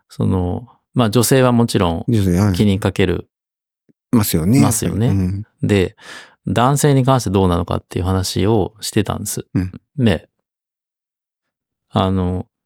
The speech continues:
Speaker 1: 二十代、三十代の子、まあ、に限らずね、年齢層問わず、もう最近は、化粧水、男性用の化粧水
Speaker 2: うん。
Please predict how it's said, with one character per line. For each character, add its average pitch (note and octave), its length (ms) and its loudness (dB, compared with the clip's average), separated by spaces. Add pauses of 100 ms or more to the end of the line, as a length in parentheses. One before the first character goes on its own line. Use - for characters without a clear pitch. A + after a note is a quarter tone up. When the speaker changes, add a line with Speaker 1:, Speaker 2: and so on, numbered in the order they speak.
(140)
Speaker 1:
二 A#2 140 4
十 D#3+ 120 4
代、 G#2+ 120 2
三 G#2+ 240 2
十 G#2+ 120 2
代 E2+ 180 0
の E2+ 80 -8
子、 - 320 -8 (1300)
ま F#2+ 360 0
あ、 - 220 -10
に G2+ 100 0
限 A2+ 260 0
ら A#2 100 2
ず G2+ 120 -4
ね、 F2+ 220 -6 (100)
年 A2+ 160 4
齢 B2 140 4
層 G2 180 -2
問 - 160 0
わ F2+ 100 0
ず、 F#2+ 340 -2
も A2 100 -2
う - 20 -6
最 B2+ 220 0
近 C3+ 160 2
は、 A2+ 300 0 (680)
化 - 80 0
粧 C#3 220 4
水、 C3 300 2
男 G#2+ 220 2
性 G#2+ 120 2
用 G#2 100 4
の G2+ 100 2
化 G#2 100 -4
粧 G2 160 0
水 G2 360 -2
Speaker 2:
う A#2 100 2
ん。 E2+ 160 0